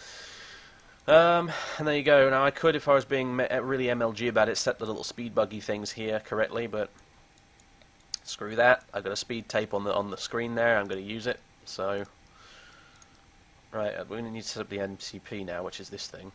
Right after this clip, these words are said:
I don't know what's M C P, main control pa-, I don't know, whatever. It's just this thing. You, you see M C P written down on a piece of paper in the instructions or the manual or something. Just, it's this. It's the glare shield button thing that controls the autopilot. So,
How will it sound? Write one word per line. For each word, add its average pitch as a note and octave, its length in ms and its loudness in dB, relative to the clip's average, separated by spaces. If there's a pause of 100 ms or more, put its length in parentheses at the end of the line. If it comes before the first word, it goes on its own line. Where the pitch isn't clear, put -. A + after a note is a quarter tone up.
(120)
I F#2+ 80 -10
don't G2+ 120 -6
know F#2+ 60 -8
what's - 360 -14 (380)
M G#2+ 260 -10
C A2+ 200 -10
P, G#2 140 -16
main A2 380 -6
control A2 440 -2
pa-, A2+ 260 -10
I G#2 120 -4
don't - 140 -14
know, - 80 -14 (160)
whatever. F#2 300 -12
It's - 200 -8
just - 200 -6
this - 200 -6
thing. - 200 -10 (400)
You, G#2+ 180 -14
you A2 240 -14
see C3 300 -2
M C#3 160 -2
C C3 180 -6
P B2 260 -6
written A#2+ 220 -2
down A2+ 200 2
on A2 120 -2
a G#2 40 -8
piece A2 200 -10
of - 80 -14
paper A2 300 0
in G#2 80 -4
the G2 40 -8
instructions G#2+ 460 -4
or F#2+ 60 -4
the F#2+ 80 -6
manual G2 260 -6
or - 40 -8
something. F#2+ 460 -8
Just, - 220 -10 (140)
it's - 180 -12
this. - 460 -6
It's - 160 -14
the G2+ 100 -12
glare G2 220 -2
shield F#2 600 -12
button F#2 220 -6 (100)
thing F#2 320 -12 (460)
that A2 100 -16
controls G2+ 380 -8
the G2 100 -8
autopilot. F2 600 -8
So, G2 240 0